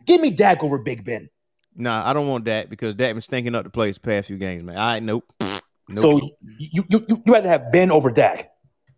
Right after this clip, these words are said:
Speaker 2: Yeah, I'll take Ben over Dak.
Speaker 1: Okay. All right. All right. All right.
Speaker 2: I'll take Ben over Dak. I, I, I will take Ben over Dak. Not because I hate the Cowboys, but, I mean, Dak is a good quarterback, no doubt. But,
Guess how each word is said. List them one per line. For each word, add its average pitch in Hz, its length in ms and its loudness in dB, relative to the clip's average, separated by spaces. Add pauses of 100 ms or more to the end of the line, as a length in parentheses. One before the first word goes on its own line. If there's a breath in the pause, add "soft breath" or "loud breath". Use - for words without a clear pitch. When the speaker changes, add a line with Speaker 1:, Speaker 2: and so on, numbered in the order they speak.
(440)
Speaker 2:
Yeah, 123 160 -2
I'll 147 60 -2
take 113 160 -8
Ben 110 180 -6
over 95 140 -10
Dak. 92 180 -10 (360)
Speaker 1:
Okay. 254 260 -4 (360)
All 330 140 -4
right. 339 140 -6 (460)
All 294 100 -20
right. 285 120 -20 (760)
All 262 100 -16
right. 277 100 -12
Speaker 2:
I'll 135 60 -8
take 143 180 -8
Ben 143 120 -4
over 143 120 -6
Dak. 147 220 -6
I, 113 100 -2
I, 123 240 2
I 120 40 -2
will 127 180 -6
take 98 200 -10
Ben 92 120 -8
over 87 140 -10
Dak. 82 220 -12
Not 139 140 0
because 131 200 0
I 117 80 2
hate 117 120 0
the 95 60 -8
Cowboys, 92 520 -2
but, 90 240 -6
I 110 40 0
mean, 107 220 -2
Dak 143 180 4
is 147 120 2
a 127 40 -2
good 117 160 0
quarterback, 101 400 -2
no 101 120 -4
doubt. 98 300 -2 (960)
But, 95 280 -8